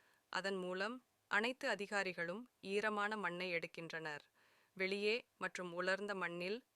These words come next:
கலக்கவும் மற்றும் அதே வழியில் அவர்கள்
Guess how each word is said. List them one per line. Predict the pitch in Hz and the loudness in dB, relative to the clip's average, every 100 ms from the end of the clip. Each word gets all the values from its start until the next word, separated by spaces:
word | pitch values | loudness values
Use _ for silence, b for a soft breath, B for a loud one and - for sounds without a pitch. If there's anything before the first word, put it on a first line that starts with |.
| - | 0
கலக்கவும் | 185 185 202 180 196 202 - | 2 2 -2 0 -2 -2 -10
மற்றும் | - 180 - 190 | -6 -4 -4 -2
அதே | 175 175 190 | -2 0 0
வழியில் | 190 175 165 175 269 b b b | 0 0 -2 -4 -6 b b b
அவர்கள் | 190 190 196 190 | 0 0 2 0